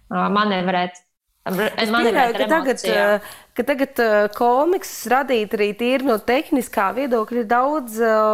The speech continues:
Speaker 2: vieglāk varbūt.
Speaker 1: Mm.
Speaker 2: Tu, tu it kā, it kā radi jau šo personāžu un tā tālāk, un tad tu dublē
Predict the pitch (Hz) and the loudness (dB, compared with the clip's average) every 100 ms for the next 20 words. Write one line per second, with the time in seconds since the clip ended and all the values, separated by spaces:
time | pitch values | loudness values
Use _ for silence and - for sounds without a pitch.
0 | 214 220 403 440 190 135 110 - 180 180 | 0 -4 0 0 2 0 -2 -4 -4 -2
1 | 180 180 - - - 254 226 214 214 220 | -4 -4 -12 -16 -8 -2 0 2 0 0
2 | 254 269 269 202 196 190 175 156 - 254 | -2 -2 0 0 2 2 2 0 -4 -2
3 | 269 208 214 262 226 208 196 196 175 - | 0 2 2 0 0 0 0 0 -2 0
4 | 220 370 370 359 311 240 208 214 196 247 | 0 -2 -4 0 2 2 0 -2 -2 -2
5 | 403 381 240 254 240 202 262 240 | 0 -2 -2 -6 -8 -6 0 2